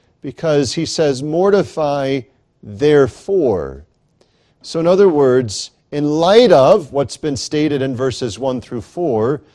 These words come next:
he now comes with a specific exhortation in addition to what he's already said. Remember, he's exhorted us to seek the things which are above, to set our mind to mind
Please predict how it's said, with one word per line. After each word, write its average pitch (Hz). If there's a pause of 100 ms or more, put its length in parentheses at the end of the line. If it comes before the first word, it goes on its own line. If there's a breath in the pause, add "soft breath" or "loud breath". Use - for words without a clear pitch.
(180 soft breath)
he 170
now 208
comes 170
with 147
a 143
specific 202 (400 soft breath)
exhortation 151
in 160
addition 175
to 170
what 165
he's 160
already 170
said. 135
Remember, 113
he's 117
exhorted 135
us 131
to 123 (340 soft breath)
seek -
the 160
things 175
which 170
are 160
above, 156
to 135
set 180
our 165
mind 156
to 135
mind 170